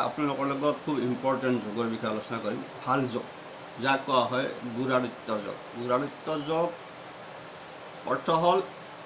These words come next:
বৃহস্পতি আৰু আদিত্য অৰ্থাৎ ৰবি। যদি কোনো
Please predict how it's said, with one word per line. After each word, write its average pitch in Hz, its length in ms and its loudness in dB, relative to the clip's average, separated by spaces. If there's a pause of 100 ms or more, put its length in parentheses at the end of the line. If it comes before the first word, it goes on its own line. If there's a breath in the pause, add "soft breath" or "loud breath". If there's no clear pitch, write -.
(640)
বৃহস্পতি 160 600 2 (640)
আৰু 131 200 6 (120)
আদিত্য 127 460 -2 (260)
অৰ্থাৎ 147 400 4
ৰবি। 110 320 -2 (360)
যদি 165 280 0 (720)
কোনো 156 200 2